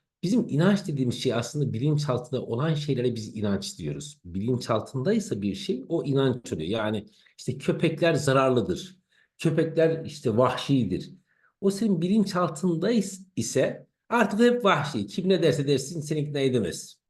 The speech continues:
Oraya inan-, ona inanmışsın yani. Onun hani sana zarar vereceğine inanmışsın. Ya da bir, e, köpekler dosttur da diyebilirsin. Sadık bir dosttur da diyebilirsin.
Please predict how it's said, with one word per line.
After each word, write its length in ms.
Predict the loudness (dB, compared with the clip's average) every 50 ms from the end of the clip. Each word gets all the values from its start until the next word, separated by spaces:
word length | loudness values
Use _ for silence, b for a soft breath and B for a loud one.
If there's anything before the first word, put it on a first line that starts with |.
| 2
Oraya 200 | 4 6 8 8
inan-, 420 | 6 6 4 4 6 4 2 2 2
ona 200 | 2 4 4 4
inanmışsın 720 | 4 4 4 6 6 8 8 6 6 4 0 -4 -4 -4 -4
yani. 200 | -4 -4 -4 -2
Onun 320 | 0 0 0 -2 -4 -8 -12
hani 200 | -6 -4 -4 -4
sana 220 | -2 0 0 2
zarar 360 | 4 6 6 8 8 6 6 4
vereceğine 300 | 2 2 2 2 2 2
inanmışsın. 440 | 2 2 2 2 0 -2 -4 -4
Ya 80 | -4 -4
da 120 | -2 -2
bir, 460 | -2 -2 -2 -4 -4 -6 -4 -4 -4 -4
e, 60 | -4
köpekler 760 | 0 0 0 2 0 0 2 2 2 2 0 -6 -6 0 2
dosttur 500 | 2 2 2 0 -6 -6 -4 -4 -2 -2
da 140 | -2 -2
diyebilirsin. 400 | -2 -2 -2 -2 -4 -6 -8 -10
Sadık 520 | -12 -10 -4 0 2 2 2 0 -2 -4 -2
bir 180 | -2 0 2
dosttur 420 | 2 2 2 2 -2 -6 -6 -4 -2
da 140 | -4 -4 -2
diyebilirsin. 560 | -4 -4 -4 -4 -6 -8 -8 -8 -8 -8